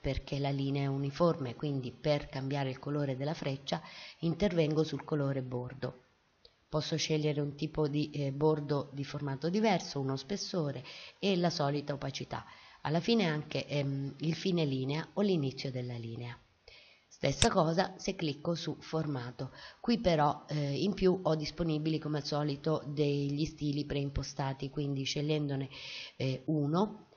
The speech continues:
la mia freccia, eh, avrà le caratteristiche di queste anteprime che vedo in questa barra. Scelgo, eh, di cambiare il colore del bordo da qui, scelgo il rosso,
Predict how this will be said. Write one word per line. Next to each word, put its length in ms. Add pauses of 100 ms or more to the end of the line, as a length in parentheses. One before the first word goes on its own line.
la 240
mia 160
freccia, 540
eh, 300
avrà 280
le 120
caratteristiche 840
di 80
queste 300
anteprime 580
che 140
vedo 220
in 100
questa 240
barra. 440 (1080)
Scelgo, 580 (120)
eh, 180
di 160
cambiare 420
il 100
colore 400
del 200
bordo 480
da 100
qui, 340 (960)
scelgo 380
il 60
rosso, 580